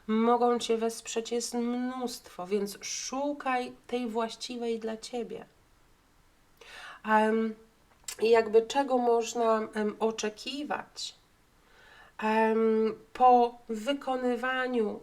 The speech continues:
każdych z tych kroków podpowiedzi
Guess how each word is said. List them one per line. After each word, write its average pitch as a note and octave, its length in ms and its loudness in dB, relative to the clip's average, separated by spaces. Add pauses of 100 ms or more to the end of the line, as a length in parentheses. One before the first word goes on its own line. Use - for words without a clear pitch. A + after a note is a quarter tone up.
każdych A3 600 -2
z - 100 -8
tych G3+ 260 -6
kroków A3+ 480 0
podpowiedzi G#3 920 -8